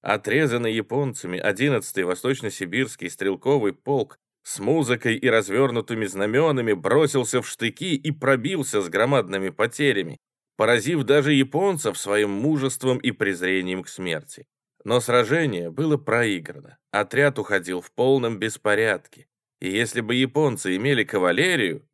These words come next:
был бы уничтожен. Военная наука не позволила играть с собою,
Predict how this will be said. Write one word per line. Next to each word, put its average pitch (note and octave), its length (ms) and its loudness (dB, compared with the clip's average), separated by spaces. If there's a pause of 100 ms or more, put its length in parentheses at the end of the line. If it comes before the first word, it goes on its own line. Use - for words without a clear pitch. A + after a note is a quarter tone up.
был D#3 220 -4
бы F2+ 160 -8
уничтожен. - 680 -14 (460)
Военная C3+ 540 2
наука A2 480 2
не F#2+ 100 -2
позволила F#2+ 720 0
играть E2+ 300 -2
с - 60 -10
собою, E2 540 -6